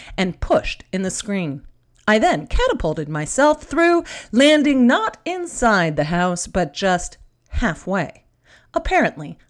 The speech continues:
I was bigger than the window was wide. Insult to injury, right? So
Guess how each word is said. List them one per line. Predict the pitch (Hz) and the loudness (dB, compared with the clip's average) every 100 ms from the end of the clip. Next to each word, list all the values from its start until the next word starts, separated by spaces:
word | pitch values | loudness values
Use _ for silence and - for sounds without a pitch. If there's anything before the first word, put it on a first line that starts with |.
| _ - | _ -2
I | 339 143 143 - | 0 0 -6 -6
was | 233 | -6
bigger | 233 180 156 151 | -2 -2 -2 -4
than | 170 190 | -4 -4
the | 185 | -2
window | 202 156 143 165 190 _ | -2 -2 -2 -4 -8 _
was | 262 294 277 | 0 0 0
wide. | 180 160 147 139 147 143 - _ _ _ _ _ | -2 0 0 -4 -10 -14 -20 _ _ _ _ _
Insult | 196 196 - 220 - | -2 0 2 0 0
to | - | -2
injury, | 240 247 147 147 165 - - _ - | 2 2 0 -6 -8 -18 -20 _ -6
right? | 302 285 277 - - - - - - - | 0 2 0 -4 -10 -12 -14 -14 -18 -16
So | - 466 440 415 | 0 4 6 4